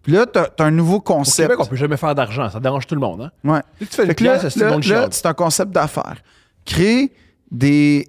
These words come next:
Speaker 1: des, des cabinets de bijoux.
Speaker 2: Ouais.
Speaker 1: Puis là, va au, au, au, au, euh,
Speaker 2: Dragon.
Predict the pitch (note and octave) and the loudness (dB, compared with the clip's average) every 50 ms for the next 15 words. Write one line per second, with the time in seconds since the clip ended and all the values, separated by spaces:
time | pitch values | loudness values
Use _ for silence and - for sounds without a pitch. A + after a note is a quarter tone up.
0 | _ - A#2+ B2+ C#3+ C#3 C#3 C#3 C#3+ - C#3 C#3 B2+ - - G3 F#3+ F3 E3+ E3+ | _ -8 -4 0 2 2 2 2 0 0 0 -2 -2 0 0 0 0 2 0 2
1 | F3 E3 E3+ E3+ F3+ G#3 A#3 C4+ - _ _ _ _ _ _ _ _ _ - C3 | 2 2 2 2 2 2 2 0 -2 _ _ _ _ _ _ _ _ _ -14 -6
2 | B2+ B2 D3+ D3 B2+ C#3+ E3 D#3 C3+ C3+ D3 E3+ D#3+ C3+ - _ _ _ _ - | -2 0 0 2 2 2 2 2 2 2 2 2 2 0 -4 _ _ _ _ -2
3 | - D#3+ - - _ _ _ _ _ _ _ _ _ _ _ - - B2+ C#3 E3 | 0 0 0 -4 _ _ _ _ _ _ _ _ _ _ _ -2 0 2 4 4
4 | F#3+ A3+ B3 - - _ - A#2 A#2+ C#3+ F3+ G#3 A#3 A3+ G3+ E3 - - D3+ C#3+ | 4 2 2 0 -4 _ -10 -4 0 2 2 4 4 4 2 2 2 2 2 2
5 | C#3+ C#3+ - C#3 C3 C3 C3 B2+ B2+ B2+ C3 - - B2+ B2+ C3 B2+ B2+ B2 A#2+ | 2 2 2 2 2 2 4 2 2 2 0 0 0 2 2 4 4 4 4 4
6 | A#2 A#2+ A#2+ A#2 A2 G#2+ G#2+ G2+ - B2+ A#2+ B2 C3 C3+ B2 | 2 2 2 2 2 2 0 -2 -2 -2 0 0 0 -2 -2